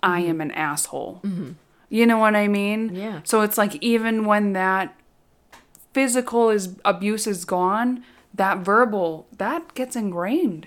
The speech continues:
Speaker 2: It
Speaker 1: So,
Speaker 2: does.
Speaker 1: you know, and that verbal abuse, he, you're right, he probably heard that voice
Speaker 2: Mm-hmm.
Speaker 1: in his head. Everything, you know, he did, you know, God forbid he catches himself with his pinky up while he's drinking a glass, he probably hears his dad, "You're a fucking
Speaker 2: Yeah.
Speaker 1: queer."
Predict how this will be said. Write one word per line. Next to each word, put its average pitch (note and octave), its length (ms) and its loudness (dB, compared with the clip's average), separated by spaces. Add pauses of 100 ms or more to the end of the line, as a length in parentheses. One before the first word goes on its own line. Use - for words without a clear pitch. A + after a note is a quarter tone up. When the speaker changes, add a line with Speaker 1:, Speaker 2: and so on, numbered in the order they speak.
(120)
Speaker 2:
It F#3 80 -10
Speaker 1:
So, F#3 480 0
Speaker 2:
does. F#3 80 -14
Speaker 1:
you G3 100 -6
know, F#3 220 -2
and F#3 160 -4
that G3 260 -6
verbal A#3+ 400 -4
abuse, G3+ 480 -6
he, G3 160 -14 (140)
you're F3+ 120 -8
right, G3+ 280 -8
he - 120 -14
probably F#3 440 -12
heard G3 320 -10
that D#3 240 -10
voice F3 520 -12 (220)
Speaker 2:
Mm-hmm. G3 240 -8 (220)
Speaker 1:
in G3+ 160 -2
his F#3 180 -2
head. G3 380 0
Everything, G#3 720 -2
you G3+ 80 -4
know, F3 320 0
he G3 260 -6
did, F#3 500 2
you D#3+ 120 -2
know, F3 340 -2
God F#3 240 2
forbid G#3 280 -6
he G3 80 -8
catches G#3 340 -6
himself G3 440 -2
with G3 140 -4
his E3+ 180 -8
pinky A#3 460 -4
up D#3 140 -4
while E3 160 -2
he's E3 160 -6
drinking F#3 280 -4
a E3 60 -4
glass, E3+ 480 -2 (220)
he - 80 -14
probably F#3+ 300 -2
hears F#3 160 -4
his D#3+ 100 -14
dad, F3 240 2
"You're F#3 140 0
a - 20 -2
fucking - 260 2
Speaker 2:
Yeah. D3 140 0
Speaker 1:
queer." F#3 320 0